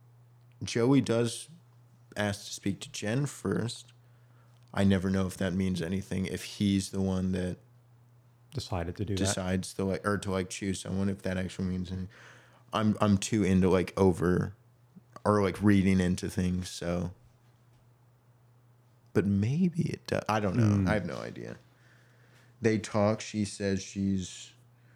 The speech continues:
Speaker 1: that he is worth the struggle of the realness. Coming back to how real the feelings are.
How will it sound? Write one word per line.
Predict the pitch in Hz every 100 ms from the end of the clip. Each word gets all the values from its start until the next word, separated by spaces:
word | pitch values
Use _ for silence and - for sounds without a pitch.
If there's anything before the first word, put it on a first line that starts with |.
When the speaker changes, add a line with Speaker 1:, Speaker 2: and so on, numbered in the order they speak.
| _ _ _ _ _ _ _ -
Speaker 1:
that | 101
he | - - 123
is | 113 95
worth | 95 98 101 98 -
the | 98 92 87
struggle | - - 90 92 92 98 110 117 - -
of | 87
the | 98
realness. | 87 92 92 92 95 117 - - - - 90
Coming | 85 98 98
back | 90 92 87
to |
how | 95
real | 95 90 95 92 98 98 -
the | 107 98
feelings | - 101 98 95 95
are. | 90 95 113